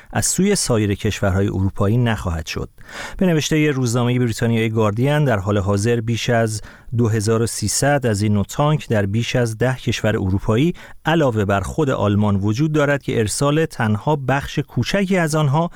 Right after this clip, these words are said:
می‌تواند کمکی بزرگ به ارتش اوکراین باشد. پیش از اعلام این تصمیم، مسکو دربارهٔ تبعات آن به آلمان و سایر کشورها هشدار داده بود.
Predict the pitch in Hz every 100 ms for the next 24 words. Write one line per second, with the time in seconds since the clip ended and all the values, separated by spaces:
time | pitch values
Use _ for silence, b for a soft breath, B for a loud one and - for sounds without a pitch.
0 | B B - 123 156 147 151 156 - -
1 | 110 113 135 - 160 151 127 110 107 139
2 | 185 170 120 101 95 - 117 - 135 135
3 | B B - 101 - 131 98 85 - -
4 | - _ B B B B B - 226 202
5 | 196 175 151 143 131 139 147 170 151 131
6 | 117 120 120 - 127 - 156 180 190 170
7 | - 117 107 - 180 180 143 113 107 127
8 | 147 - 98 98 - 170 170 160 160 131
9 | 120 104 104 110 151 156 151 151 - -
10 | 98 135 160 - 127 - 113 104 - 120
11 | 123 B B B - 98 101 123 113 82
12 | 78 73 73 - -